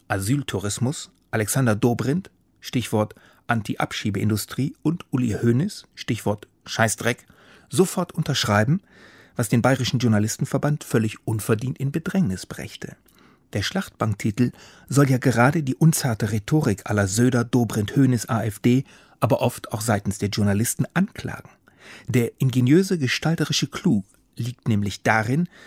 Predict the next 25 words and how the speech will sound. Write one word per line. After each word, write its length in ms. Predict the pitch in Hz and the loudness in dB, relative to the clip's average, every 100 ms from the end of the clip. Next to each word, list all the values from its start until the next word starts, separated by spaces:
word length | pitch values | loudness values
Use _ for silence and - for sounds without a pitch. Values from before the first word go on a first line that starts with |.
| - - - | -20 -16 -4
dass 160 | 113 | -4
auf 100 | 117 | -2
der 140 | - 104 | -2 -2
Schlachtbank 580 | - 127 - - 117 117 | 2 0 -2 -2 -2 0
des 260 | 104 - - | -2 -4 -6
Report-Titelblatts 1300 | 107 101 110 101 - - 131 127 127 160 - - - | -6 -2 0 0 -2 -2 0 0 -2 -4 -6 -16 -12
zwar 200 | - 104 | -4 -2
Doden 400 | 101 127 117 107 | 0 2 4 4
liegen, 420 | 107 123 131 165 - - - - - | 2 2 2 0 0 -14 -20 -20 -18
auf 100 | - | -6
der 120 | 101 | -4
geistigen 560 | 104 151 185 - 95 95 | 0 -2 -2 -6 -6 -6
Schlachtbank 680 | - - - 82 78 - _ - | -4 -6 -6 -10 -10 -16 _ -12
des 140 | 98 | -10
B 140 | - 104 | -4 -4
J 180 | 98 - | -4 -4
V 240 | - 127 | -4 -2
aber 280 | 117 113 104 - - | 0 -2 -2 -8 -8
hinrichtungsreife 920 | - 127 117 - 127 113 113 113 135 | 0 2 2 -2 -4 -2 -2 -2 -4
Sprachsünden. 920 | - - - 156 - - 98 92 - - _ _ _ _ _ _ - - - - - _ - | -10 -10 -6 -6 -6 -6 -8 -8 -14 -20 _ _ _ _ _ _ -20 -20 -20 -20 -20 _ 0
Mäßigen 460 | 139 127 - 95 | 2 2 -2 -8
wir 100 | 98 | -10
indessen 320 | - 98 - 98 | -8 -6 -6 -6
unsere 300 | 101 95 98 | -6 -6 -8
Wortwahl. 400 | - - - | -10 -10 -12